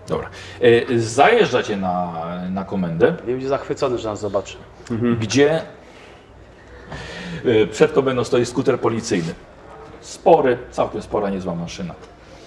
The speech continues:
Speaker 1: Parkujecie swoje op-, swo-, jedni-, dwoma jeździ-,
Speaker 3: Tak.
Speaker 1: jeździcie.
Speaker 2: Tak.
Speaker 1: Dobra, parkujecie, e, dużo, zakładamy zawsze są dwa, chyba że powiecie, że tutaj
Speaker 2: Mhm.
Speaker 1: siadacie.
Speaker 2: Dobrze.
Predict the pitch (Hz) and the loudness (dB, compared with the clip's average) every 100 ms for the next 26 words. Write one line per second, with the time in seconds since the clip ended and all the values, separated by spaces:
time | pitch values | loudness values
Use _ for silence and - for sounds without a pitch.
0 | - - - - - - - - - - | -20 -20 -20 -20 -20 -20 -20 -20 -20 -20
1 | - - 156 143 139 - 120 - - 120 | -20 0 0 4 2 0 -6 -8 0 2
2 | 104 - - - - 160 165 175 131 131 | 2 0 -4 0 2 6 6 4 -4 4
3 | 147 92 92 90 107 101 104 - 95 - | 6 6 2 -4 -8 -4 -4 -4 -4 -4
4 | - 90 90 143 131 139 127 - 120 113 | -2 -2 0 2 4 4 2 2 2 4
5 | 113 98 104 101 101 98 98 139 156 156 | 0 -4 -6 -6 -4 -6 -6 -2 0 0
6 | 147 131 175 185 170 170 160 160 165 143 | -2 4 4 6 6 4 4 2 0 -4
7 | 139 190 214 180 151 139 139 135 135 117 | 4 6 6 2 -2 -2 -4 -4 -4 -4
8 | 113 101 123 143 180 240 254 - 95 92 | -4 -4 -2 4 4 4 0 -6 -8 -10
9 | - 143 131 139 | -2 0 0 -2